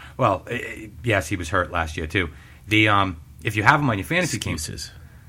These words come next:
Speaker 1: Oh, oh, trust me. <laughs> I'd like to throw him off a cliff, some, but that's neither here nor there. Um, back in nineteen eighty or nineteen ninety-seven, ninety-eight,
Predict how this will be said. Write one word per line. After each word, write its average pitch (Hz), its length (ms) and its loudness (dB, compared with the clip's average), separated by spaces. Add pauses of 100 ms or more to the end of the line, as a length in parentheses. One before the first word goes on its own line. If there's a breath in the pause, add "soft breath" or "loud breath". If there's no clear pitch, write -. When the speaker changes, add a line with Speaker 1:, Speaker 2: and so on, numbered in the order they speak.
(140 soft breath)
Speaker 1:
Oh, 80 220 0
oh, 87 120 -2 (100)
trust 90 320 -2
me. 78 240 -4
<laughs> - 100 -8
I'd - 840 4
like 113 160 4
to 120 60 2
throw 104 260 2
him 95 100 -2
off 92 160 0
a - 20 -8
cliff, 104 380 0
some, 85 720 -4
but 87 260 2 (520 loud breath)
that's 101 220 4
neither 101 200 2
here 92 160 2
nor 87 140 0
there. 85 300 0 (340 loud breath)
Um, 107 320 4 (420)
back 139 380 6
in 120 360 2
nineteen 113 580 2
eighty 98 500 2
or 113 140 4
nineteen 104 400 2
ninety-seven, 92 800 0
ninety-eight, 90 600 0